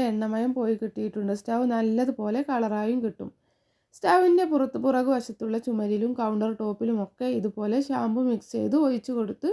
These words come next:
തുടച്ചെടുക്കാം. ഇനി ഇത് വെച്ച് തന്നെ മിക്സിയും ക്ലീൻ ആക്കി എടുക്കാൻ പറ്റും. നല്ല അഴുക്കായിട്ടുള്ള മിക്സിയും പെട്ടെന്ന് ക്ലീൻ ആക്കി എടുക്കാം. ഈ ഒരു ഷാമ്പുവിൻ്റെ മിക്സ് ഒഴിച്ച് കൊടുത്ത് മുകൾ ഭാഗത്ത് കുറച്ച് ഒഴിച്ച് കൊടുക്കണം.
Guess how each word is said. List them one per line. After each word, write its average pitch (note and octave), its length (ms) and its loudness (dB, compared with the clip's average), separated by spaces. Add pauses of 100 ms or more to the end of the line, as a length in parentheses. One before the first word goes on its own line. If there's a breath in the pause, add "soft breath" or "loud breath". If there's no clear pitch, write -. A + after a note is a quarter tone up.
(480 soft breath)
തുടച്ചെടുക്കാം. G3 640 0 (2250)
ഇനി F#4+ 260 4
ഇത് C#4+ 180 8
വെച്ച് C4 240 4
തന്നെ A#3 300 2
മിക്സിയും B3 540 2
ക്ലീൻ C4 260 2
ആക്കി A3+ 240 -2
എടുക്കാൻ A3+ 360 0
പറ്റും. G#3+ 320 -4
നല്ല C#4+ 280 4
അഴുക്കായിട്ടുള്ള A3+ 720 0
മിക്സിയും A3+ 440 -2
പെട്ടെന്ന് C4 420 -2
ക്ലീൻ A3 280 0
ആക്കി G#3+ 240 -4
എടുക്കാം. F#3+ 360 -4 (760)
ഈ E4 160 8
ഒരു E4 180 4
ഷാമ്പുവിൻ്റെ A#3+ 600 4
മിക്സ് A3+ 300 -2
ഒഴിച്ച് A3 340 -2
കൊടുത്ത് G#3+ 380 -2 (580)
മുകൾ C#4 260 6
ഭാഗത്ത് A#3 380 2
കുറച്ച് B3+ 360 -2
ഒഴിച്ച് A3 260 -2
കൊടുക്കണം. G3 400 -6